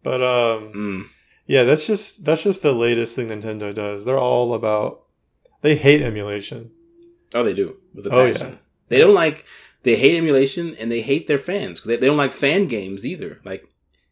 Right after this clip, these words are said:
Speaker 2: anything that's using their I P for profit or just for fun, they will come at you with the full force. Like, they don't, I don't get it, to be honest. Like,
Speaker 1: Mm-hmm.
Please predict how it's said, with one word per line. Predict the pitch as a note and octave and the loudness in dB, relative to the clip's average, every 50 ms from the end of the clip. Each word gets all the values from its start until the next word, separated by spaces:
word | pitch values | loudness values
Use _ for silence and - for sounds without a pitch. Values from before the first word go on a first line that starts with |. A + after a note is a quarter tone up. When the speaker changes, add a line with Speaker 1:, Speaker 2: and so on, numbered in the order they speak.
| _ _ _ _ _ _ _ | _ _ _ _ _ _ _
Speaker 2:
anything | - A#2 D3 F3+ G#3+ G3+ G#3 G3 F3+ F3 F3 F3 F3 F3+ F3+ F3+ - _ _ _ _ | -4 -2 0 0 0 -2 -2 -2 -2 -2 -2 -4 -4 -6 -8 -10 -14 _ _ _ _
that's | - G#2+ G2 G#2+ G#2+ G#2 G2 G2 - - - - | -20 -8 -6 -4 -4 -2 -4 -6 -8 -12 -12 -8
using | G#2+ G#2+ A#2+ A#2+ B2 C3+ B2+ | -6 -4 -4 -2 -2 -2 -2
their | B2 B2 A#2 G#2 | -2 -4 -6 -6
I | G#2+ A2 G#2+ | -6 -6 -8
P | G#2 - - G#2 G2+ G2 F#2+ F#2 - - _ _ _ _ _ _ | -8 -10 -12 -12 -12 -12 -14 -18 -20 -20 _ _ _ _ _ _
for | - - D#3+ G#3 | -6 -4 -2 -2
profit | G#3 - G3+ F3+ E3+ - - D#3+ D3+ - | -2 -4 -4 -6 -6 -4 -4 -4 -4 -2
or | - A2 A2+ | -4 -4 -4
just | A2 A#2+ C3+ - - | -2 -4 -6 -6 -6
for | - C3+ | -8 -10
fun, | - - B2 B2+ A#2 F#2+ F#2+ F#2 - _ _ _ _ - | -8 -8 -8 -8 -8 -10 -12 -16 -20 _ _ _ _ -4
they | G#2+ A2 C3+ D#3 | -2 0 0 -2
will | D#3 C3 C3 B2+ B2 A#2+ A#2 A2+ A2+ - _ _ _ _ _ - | -2 0 0 2 2 2 0 -2 -6 -12 _ _ _ _ _ -10
come | - D#3 D#3+ D#3 D3 | -6 -4 -2 -2 -2
at | C#3 B2 A2 | -2 -2 -4
you | A#2 A2+ A2+ A2 | -4 -6 -6 -4
with | G#2+ G#2+ G#2 G2+ - - _ | -4 -4 -4 -6 -6 -12 _
the | A2 A2 A2+ | -10 -8 -8
full | A2+ - - D3 D#3+ E3 | -6 -4 -4 -4 -2 -2
force. | D3 - - - A2 F#2 - - - - _ _ _ _ _ _ _ _ _ _ _ _ _ _ _ _ _ _ _ _ _ _ _ _ _ _ _ _ _ _ | -2 -2 -2 -2 -2 -4 -6 -14 -20 -20 _ _ _ _ _ _ _ _ _ _ _ _ _ _ _ _ _ _ _ _ _ _ _ _ _ _ _ _ _ _
Like, | - A2 G2 G2 | -16 -12 -6 -4
they | G#2+ A#2+ | -4 -2
don't, | D3+ D3+ C3 A2+ - _ _ _ _ _ _ _ _ _ _ _ | -2 -4 -6 -6 -10 _ _ _ _ _ _ _ _ _ _ _
I | - - - - - - C3+ | -18 -18 -18 -16 -8 -2 0
don't | F#3 G3+ D#3 | 0 0 0
get | A2+ C#3+ D3+ | 0 -2 -4
it, | - - - _ _ _ _ _ _ _ _ - | -4 -6 -10 _ _ _ _ _ _ _ _ -20
to | - | -12
be | F#2+ G2 | -8 -6
honest. | G2+ A2 A2 G2 F#2 E2+ - - - - _ _ _ | -6 -6 -6 -6 -8 -10 -12 -16 -20 -20 _ _ _
Like, | - - D3 - - | -18 -16 -16 -14 -12
Speaker 1:
Mm-hmm. | C#3+ A#2 A#2 A2 A2 G#2+ | -12 -12 -12 -12 -14 -16